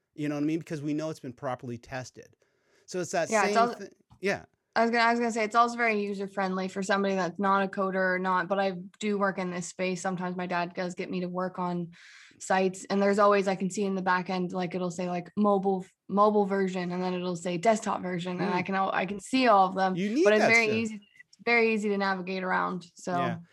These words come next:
Speaker 1: and that's what, going back to, you know, you get to a point where a bunch of developers have gotten tired and have just grouped and grouped and grouped and grouped and either monetized it or, or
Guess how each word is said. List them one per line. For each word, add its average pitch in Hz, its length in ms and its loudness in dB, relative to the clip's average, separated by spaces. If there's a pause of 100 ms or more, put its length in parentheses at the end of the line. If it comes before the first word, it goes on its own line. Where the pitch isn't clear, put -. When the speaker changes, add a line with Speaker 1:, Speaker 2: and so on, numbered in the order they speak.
(120)
Speaker 1:
and 185 100 -4
that's 233 200 -4
what, 175 120 -12
going 185 200 -2
back 139 280 0
to, 131 420 -8
you 123 120 -8
know, 113 200 -8
you 120 220 -12
get 139 280 -8
to 185 100 -12
a 160 60 -10
point 117 400 -12
where 110 100 -10
a 101 60 -10
bunch 110 240 -10
of 113 100 -16
developers 104 800 -10
have 92 140 -18 (180)
gotten 104 260 -8
tired 104 560 -8 (680)
and 117 100 -10
have 113 80 -8
just 123 240 -6 (260)
grouped 139 340 -2
and 123 100 -4
grouped 120 260 -6
and 117 100 -4
grouped 117 280 -8
and 107 100 -10
grouped 104 300 -12
and 104 100 -10
either 101 220 -10
monetized 107 600 -8
it 98 120 -10
or, 95 80 -12
or 87 320 -16